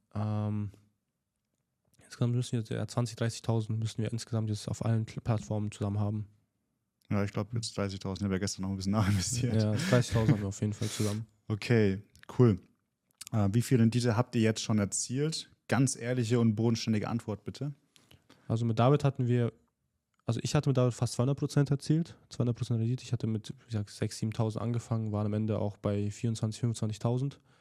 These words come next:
Speaker 1: so im Schnitt. Ähm, ich glaub, du hattest auch deine hundert Prozent auf jeden Fall erreicht.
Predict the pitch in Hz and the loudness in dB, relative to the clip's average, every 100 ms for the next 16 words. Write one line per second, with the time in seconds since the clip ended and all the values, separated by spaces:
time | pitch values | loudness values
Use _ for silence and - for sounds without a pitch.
0 | _ _ 127 127 - 135 127 _ _ _ | _ _ -2 -2 -2 -4 -4 _ _ _
1 | _ - 110 107 104 104 - 107 120 113 | _ -6 -2 -2 -2 -4 -4 -2 0 0
2 | 107 123 - 123 127 - 113 117 107 123 | 0 -2 2 2 2 0 -2 0 0 0
3 | 131 123 131 135 - | 0 0 -2 -4 -12